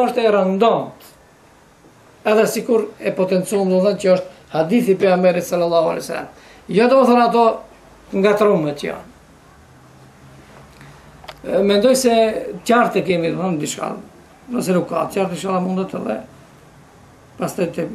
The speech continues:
kur do të bëjmë pyetje përgjigje, ta qartësojmë pak. Pra, kjo ishte sa i përket mjekrës. Po ashtu këtu, kur jemi te fytyra,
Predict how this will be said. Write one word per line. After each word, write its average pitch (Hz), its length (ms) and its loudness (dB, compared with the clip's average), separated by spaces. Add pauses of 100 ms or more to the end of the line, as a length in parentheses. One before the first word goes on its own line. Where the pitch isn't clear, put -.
(720)
kur 185 160 -2
do 170 80 -2
të - 140 -10
bëjmë 170 180 -4
pyetje 147 320 -4
përgjigje, 190 540 -6 (260)
ta - 120 -8
qartësojmë 143 480 -8
pak. - 220 -18 (2000)
Pra, 247 200 4
kjo 294 160 4
ishte 254 160 2
sa 240 160 2
i 226 80 4
përket 247 400 0 (320)
mjekrës. 170 540 0 (1900)
Po 294 160 6
ashtu 294 320 4
këtu, 262 160 4 (640)
kur 208 160 2
jemi 247 240 4
te 208 160 0
fytyra, 240 400 2